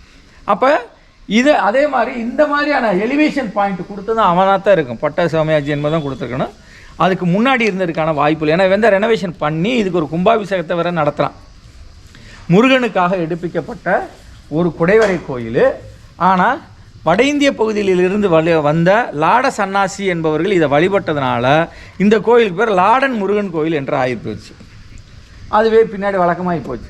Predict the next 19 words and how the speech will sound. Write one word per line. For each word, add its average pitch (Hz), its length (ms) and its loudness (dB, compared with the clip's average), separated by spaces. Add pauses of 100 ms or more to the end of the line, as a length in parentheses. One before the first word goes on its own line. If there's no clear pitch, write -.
ஏறக்குறைய 185 680 0
பன்னிரெண்டாம் 233 560 0
நூற்றாண்டு 170 440 -4
வரையிலும் 131 800 -2 (120)
இந்த 165 220 2
கோயில் 190 400 0
வழிபாட்டுல 180 520 2
தான் 175 160 0
இருந்திருக்கு. 151 400 -4 (1040)
தவிர்க்க 214 400 0
முடியாத 185 480 0
காரணத்தினால 143 1000 -2 (1300)
பாண்டிய 240 420 2
நாடு 160 600 0
முல்லை 202 400 2
நிலத்துக்குரிய 175 580 -4 (120)
நாடாகவும், 131 720 0 (540)
பெருமாள் 262 400 2
வழிபாடு 185 560 0